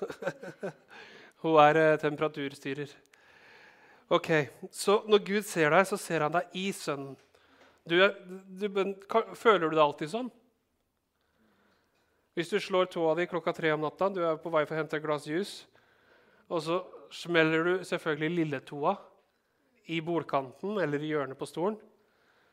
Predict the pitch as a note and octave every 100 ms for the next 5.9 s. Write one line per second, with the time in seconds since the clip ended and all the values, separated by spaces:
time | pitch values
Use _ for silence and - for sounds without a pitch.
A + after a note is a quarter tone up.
0 | _ - D#3 A3 G3+ E3+ D3+ F3 - D#3+
1 | D#3+ D3+ D#3+ - D#3 D3 D3+ D#3+ E3 C#3+
2 | C#3 C#3+ C#3 C#3 C3 D#3 F3 _ _ _
3 | _ - - - - - - - D#3+ G3
4 | F3 E3 D#3+ D#3+ D3+ C#3+ - D3 D3+ D3+
5 | D3 D3 - D3+ D3 C#3 C3+ D#3+